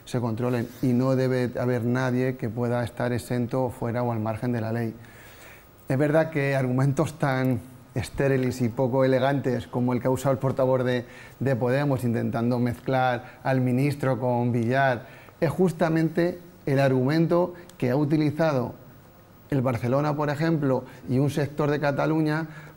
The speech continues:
para echarse en contra del gobierno cuando la agencia tributaria investiga si Messi está o no está defraudando a Hacienda. Es intentar siempre buscar al culpable, no de la acción en sí, sino al gobierno como culpable.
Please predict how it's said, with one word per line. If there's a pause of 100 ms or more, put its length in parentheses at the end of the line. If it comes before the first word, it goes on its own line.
(140)
para
echarse
en
contra
del
gobierno
cuando
la
agencia
tributaria
investiga (340)
si
Messi
está
o
no
está
defraudando
a
Hacienda. (640)
Es
intentar
siempre
buscar
al
culpable,
no
de
la
acción
en
sí,
sino (220)
al
gobierno
como
culpable.